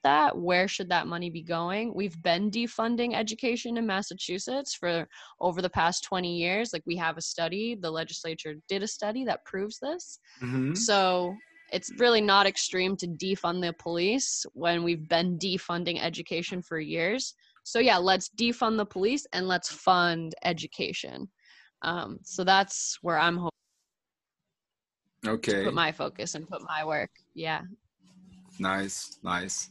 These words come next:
Speaker 1: Yeah. And the protests, they've been good. Um, they've been nonviolent. The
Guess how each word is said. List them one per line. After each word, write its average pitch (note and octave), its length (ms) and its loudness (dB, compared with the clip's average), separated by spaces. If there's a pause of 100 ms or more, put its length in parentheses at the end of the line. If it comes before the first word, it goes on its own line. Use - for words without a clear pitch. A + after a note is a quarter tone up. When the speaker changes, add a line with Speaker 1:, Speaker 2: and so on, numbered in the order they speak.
Speaker 1:
Yeah. G3+ 240 4 (520)
And C4 140 8
the C#4 60 8
protests, D4 520 6
they've D4+ 200 2
been D4 220 2
good. B3+ 340 2
Um, F#3+ 560 -2 (840)
they've G3+ 340 0
been A3 420 2 (560)
nonviolent. G#3 840 6 (100)
The G3 200 2